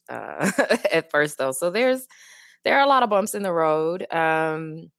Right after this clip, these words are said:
as with many large organizations, Walmart is ever evolving. Um, they decided they were gonna take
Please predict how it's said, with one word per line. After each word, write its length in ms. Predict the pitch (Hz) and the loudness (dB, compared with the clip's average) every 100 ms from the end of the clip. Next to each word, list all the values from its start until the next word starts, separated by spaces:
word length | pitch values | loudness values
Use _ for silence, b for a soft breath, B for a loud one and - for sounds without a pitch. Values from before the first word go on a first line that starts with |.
| _ _ _ _ _ _ _ - - | _ _ _ _ _ _ _ -10 -2
as 180 | 165 | 0
with 140 | 180 180 | 0 0
many 200 | 180 175 | 0 4
large 280 | 160 165 160 | 4 4 2
organizations, 920 | 160 156 160 151 151 151 160 165 156 | 2 2 0 0 0 -2 -4 -4 -2
Walmart 360 | 151 151 147 | 0 0 -2
is 120 | 147 - | -2 -4
ever 180 | 143 143 | -4 -4
evolving. 720 | 147 143 143 147 156 170 185 - | -4 -2 0 0 -2 -4 -6 -4
Um, 420 | 143 139 135 139 | -2 -2 -4 -6
they 140 | 139 | -6
decided 440 | 135 135 135 139 139 | -6 -4 -2 -2 -2
they 100 | 135 | -4
were 120 | 135 | -4
gonna 200 | 139 135 | -6 -6
take 360 | - 139 131 | -4 -4 -6